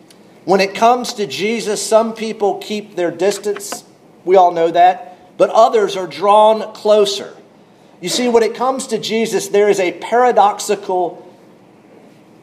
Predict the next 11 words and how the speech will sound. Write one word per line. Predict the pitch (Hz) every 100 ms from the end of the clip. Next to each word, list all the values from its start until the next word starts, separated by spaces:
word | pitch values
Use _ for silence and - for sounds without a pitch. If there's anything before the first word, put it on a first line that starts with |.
| _ _ -
a | -
paradoxical | - 220 233 220 202 196 190 160 180
combination | - 180 180 180 170 170 - 147
of | 143 147
fear | - 202 202 196 175 170
on | 156 151 143
the |
one | 143 160 156
hand | 147 139 127 -
and | 143 123
desire | 123 110 151 147 143 123